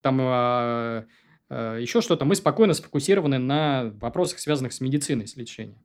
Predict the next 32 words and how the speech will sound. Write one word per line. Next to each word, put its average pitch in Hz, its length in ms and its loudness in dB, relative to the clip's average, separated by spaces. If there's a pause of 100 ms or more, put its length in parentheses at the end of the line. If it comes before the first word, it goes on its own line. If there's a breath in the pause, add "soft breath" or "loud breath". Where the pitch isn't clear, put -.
(540)
Или, 180 200 6
допустим, 160 400 4
вы 175 80 6
готовитесь 160 480 4
к - 80 -10
увольнению, 170 560 6
да, 113 100 -4
к - 100 -12
личному, 120 400 -2
пони-, 117 380 -8
там, 107 140 -12
прокачиваете 143 600 0
какие-то 123 460 -2
навыки, 160 480 2
ещё 127 260 -2
что-то, 135 260 -2
потом 143 200 0
бабах, 156 380 6
наступает 156 460 -2
мировой 135 260 0
кризис 120 480 -4 (580)
по 131 80 2
образцу, 131 380 2
там, 120 160 -2
марта 131 240 0
двадцатого 120 480 -4
года, 165 260 4
когда 131 200 -2
все 143 260 2
разом 113 260 0
теряют 123 380 -4
работу, 190 440 0